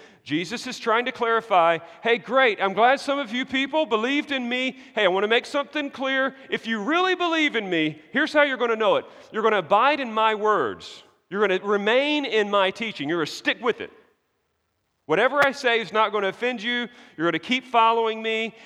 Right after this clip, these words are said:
And when you do that, there's gonna be a consequence. It's great consequence. You'll know the truth 'cause I have the truth. And then we're gonna follow this to its last step. Ready for the third consequence? The truth will set you free." Now, free from what?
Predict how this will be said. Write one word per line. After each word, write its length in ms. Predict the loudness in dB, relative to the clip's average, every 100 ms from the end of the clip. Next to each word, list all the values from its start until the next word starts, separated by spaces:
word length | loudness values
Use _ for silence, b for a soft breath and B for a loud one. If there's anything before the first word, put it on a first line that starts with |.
| B
And 180 | 0
when 140 | 0 -2
you 140 | -4
do 220 | -4 -2 2
that, 480 | 6 6 4 0 -10 -20 B B -8
there's 160 | -6
gonna 160 | -4 -2
be 120 | -2
a 40 |
consequence. 800 | -2 0 -2 -2 -10 -4 -4 -4 -16
It's 120 | -10
great 240 | -2 -2
consequence. 600 | 2 0 0 -8 -10 -8 -4
You'll 100 | 0
know 180 | 2
the 80 | 0
truth 380 | -2 -4 -4 -4
'cause 140 | -4
I 120 | 0 2
have 240 | 2 0
the 80 | -4
truth. 400 | -8 -6 -8 -10 _ _ _ _ _ _ _ _
And 140 | 0
then 120 | 2
we're 60 | 2
gonna 120 | 0
follow 320 | 2 2 2
this 180 | 0 -6
to 160 | -2 -4
its 160 | -4 -2
last 300 | -2 -2 -2
step. 440 | -2 -2 -4 -18 B -4
Ready 160 | -4
for 160 | -2 -4
the 60 | -4
third 240 | -4 -4
consequence? 600 | -4 -4 -8 -10 -10 -10 b b b _ _ _ _
The 60 |
truth 240 | -8 -8 -8
will 80 | -12
set 180 | -12
you 60 | -14
free." 340 | -16 -18 -18 -20 _ _ _ _ _ _ _ _ _ _ _ _
Now, 80 | -10
free 220 | -2 0
from 220 | 0 -4 -2
what? 300 | 0 0